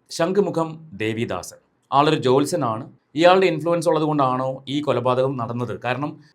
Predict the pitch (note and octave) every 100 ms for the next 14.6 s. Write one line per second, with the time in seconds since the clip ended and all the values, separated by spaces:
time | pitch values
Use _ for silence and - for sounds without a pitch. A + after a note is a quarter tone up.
0 | - C#3+ C#3 C3+ C3+ C3+ C3 B2+ - C3
1 | C#3+ D3 D3 D3+ C#3+ C#3+ C#3+ C#3 D3 D3
2 | D3 - C#3 C#3+ C#3 D#3+ E3 D3 D#3 C#3+
3 | D3 E3 D3 C#3+ C#3+ A2 B2 C3 G#2+ E2+
4 | - _ A#2 D3 F3 E3 D3+ D3+ - _
5 | C#3+ D#3+ F3 - D3+ D#3 D#3 D3 C#3+ D3
6 | C3 B2+ C#3 C#3+ - _ B2+ C3+ C#3 -
7 | - A#2+ C3+ A#2 - B2 C3 C3+ - D#3+
8 | F3 E3+ D#3+ D3+ D3 E3 - _ B2+ D3
9 | D#3 E3 D#3 C3 C3 A2 A2 A#2 B2 D#3
10 | - C#3 F#3 C3 E2+ - _ _ D3+ G3
11 | G3 F3+ F#3+ G3 G3 E3+ F3+ D3+ D#3 -
12 | D3+ F#3 G#3+ G3+ _ - C#3 E3+ G#3 F#3
13 | F#3 D#3+ C#3+ C#3+ C3 - - C#3+ C#3+ F#3+
14 | F#3 D3+ D3 D#3+ B2+